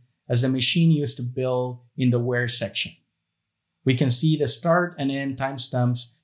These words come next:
in the when section, and a list of packages and binaries in the how section. And now, when most of the applications are built with reusable components,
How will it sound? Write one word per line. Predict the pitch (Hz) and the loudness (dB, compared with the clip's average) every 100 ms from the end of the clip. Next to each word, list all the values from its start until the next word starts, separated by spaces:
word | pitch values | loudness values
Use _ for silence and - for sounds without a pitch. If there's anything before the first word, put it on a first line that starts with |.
| 143 | -2
in | 131 | 0
the | 120 | 0
when | 123 135 147 | 0 -2 0
section, | - 139 - 120 110 123 - _ _ _ _ _ - | 0 0 -2 -4 -4 -8 -12 _ _ _ _ _ 2
and | 170 | 4
a | |
list | 190 196 202 | 4 4 2
of | 151 - | 0 -2
packages | 139 139 135 131 | -2 0 -2 -2
and | 131 117 | -2 -2
binaries | 123 127 127 120 110 - | -2 -4 -4 -2 -2 -2
in | 131 | -2
the | 123 | -4
how | 113 - 123 120 | -4 -4 -4 0
section. | - 101 - - 113 _ _ _ _ _ _ _ _ _ _ _ _ _ _ _ _ _ _ _ _ - - - | 0 -2 -6 -10 -12 _ _ _ _ _ _ _ _ _ _ _ _ _ _ _ _ _ _ _ _ -20 -20 -6
And | 143 | 4
now, | 156 170 170 165 - _ _ - | 6 6 2 -4 -12 _ _ 2
when | 160 | 6
most | 180 220 233 | 6 6 2
of | 240 | 0
the | 202 | -2
applications | 180 196 196 165 151 139 123 | -2 -2 -4 0 0 0 0
are | 127 | 0
built | 120 127 131 131 | -4 -6 -6 -6
with | 127 | -6
reusable | 120 120 131 156 127 117 | -4 -2 0 0 -2 -6
components, | 120 117 180 190 127 123 - - | -6 -4 0 0 2 2 0 -2